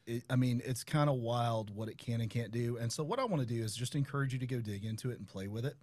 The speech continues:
Um, it's one ninth of our process of doing S E O. So it's not gonna replace a digital marketing agency, not for you today. Sorry if you, if you don't like us, awesome for us if you do.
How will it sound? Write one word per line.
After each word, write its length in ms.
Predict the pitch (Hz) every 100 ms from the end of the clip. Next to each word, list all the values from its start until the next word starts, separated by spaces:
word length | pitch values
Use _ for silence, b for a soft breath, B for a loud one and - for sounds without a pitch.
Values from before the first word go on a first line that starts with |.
| B B B B B B -
Um, 220 | 127 123
it's 200 | 156 156
one 500 | 117 110 180 226 202 - -
ninth 580 | 107 147 147 117 110 - _
of 140 | 123 117
our 140 | 113
process 720 | - - 127 120 107 95 -
of 160 | - 101
doing 260 | 110 110 104
S 240 | 107 -
E 140 | 107 107
O. 180 | 160 - b b b b
So 180 | - 147
it's 140 | 143
not 160 | 220 220
gonna 160 | 175
replace 360 | 139 117 127 120
a 40 |
digital 280 | 104 117 113
marketing 360 | 104 104 117 113
agency, 460 | 110 117 - 120 117
not 240 | 113 101
for 120 | 120
you 100 | 110
today. 460 | 101 95 101 110 107
Sorry 560 | - - 120 123 120 -
if 140 | - -
you, 180 | 107 104 -
if 160 | 107
you 60 | 110
don't 180 | 117 92
like 200 | 113 117
us, 200 | 113 -
awesome 340 | - 110 - 110
for 160 | 110
us 160 | 107 -
if 140 | 113
you 60 | 107
do. 280 | 120 190